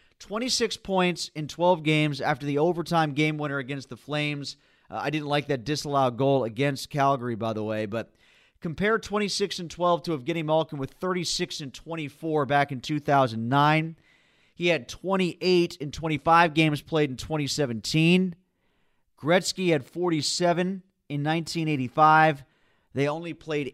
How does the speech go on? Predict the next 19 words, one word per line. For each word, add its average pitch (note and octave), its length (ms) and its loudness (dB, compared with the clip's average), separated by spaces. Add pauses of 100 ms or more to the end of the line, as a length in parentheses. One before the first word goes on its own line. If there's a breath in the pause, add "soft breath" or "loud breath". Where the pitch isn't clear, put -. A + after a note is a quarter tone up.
eighteen E3+ 580 0
games, C#3 540 2
believe D3 300 2
it C#3+ 40 -2
or C3+ 80 -2
not, C#3 320 -2
and C3+ 100 -10
he B2+ 60 -6
had A#2 160 -6
forty-seven D#3+ 800 -4
points. D#3 520 -4 (340 soft breath)
I F3 120 -4
think F3 300 -10
Coffey F3 520 0
had B2 160 0
thirty-seven E3 960 -2
as B2 160 -4
a A#2 40 -14
defenseman. A2 720 -6